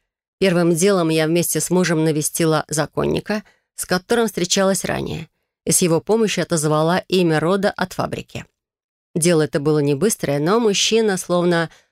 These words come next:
чувствуя вину за то, что невольно помог мошеннику, пообещал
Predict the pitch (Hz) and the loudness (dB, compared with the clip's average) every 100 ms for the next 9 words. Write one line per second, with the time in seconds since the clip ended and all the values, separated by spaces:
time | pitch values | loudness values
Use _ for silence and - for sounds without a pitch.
0 | _ - 202 - 170 165 156 170 190 160 | _ -2 0 0 0 0 2 2 0 0
1 | 151 165 165 - 156 147 165 165 147 147 | -2 -2 -2 -2 -2 0 2 0 0 -2
2 | 151 156 156 156 - 175 180 151 - 123 | 0 -2 -2 -2 0 2 2 0 -2 -8
3 | - _ _ - 165 170 - 202 196 | -10 _ _ -4 -2 0 2 2 0